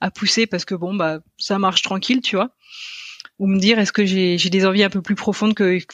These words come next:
qu'il faudrait que je, je pousse, comme cette idée de, bah, de, de lancer un, pas un business, mais d'être moi-même. Je pense que pour les choses artistiques, j'ai, je sais comment faire pour pousser des choses artistiques à être vendues et, tu vois, euh, non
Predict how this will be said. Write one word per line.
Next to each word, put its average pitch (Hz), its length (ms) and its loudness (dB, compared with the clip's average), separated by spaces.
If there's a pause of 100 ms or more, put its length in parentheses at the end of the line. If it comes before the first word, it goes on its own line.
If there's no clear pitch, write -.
(240)
qu'il - 100 -12
faudrait 185 260 2
que 180 60 -2
je, 180 220 4
je 185 100 2
pousse, - 280 -2
comme 190 220 0
cette - 280 -2
idée 185 160 0
de, 175 180 0
bah, 165 340 -2
de, 165 160 -10
de 165 140 -4
lancer 180 300 0
un, 160 400 0 (260)
pas 254 80 2
un 254 60 4
business, 254 400 4
mais 196 80 2
d'être 175 300 -4 (920)
moi-même. 226 420 4
Je 214 100 2
pense 254 220 2
que 226 100 0
pour 254 300 -4
les 233 60 0
choses 220 180 2
artistiques, 208 600 -4 (160)
j'ai, 202 340 0 (200)
je - 100 -12
sais 202 220 2
comment 190 180 -2
faire 190 220 -2
pour - 200 -14
pousser 202 280 -2
des 185 80 -2
choses 185 160 -4
artistiques - 500 -8 (100)
à 175 140 2
être 185 180 -2
vendues 208 420 2
et, 170 120 4
tu - 160 0
vois, 202 140 2 (160)
euh, 160 40 -6 (540)
non 202 280 4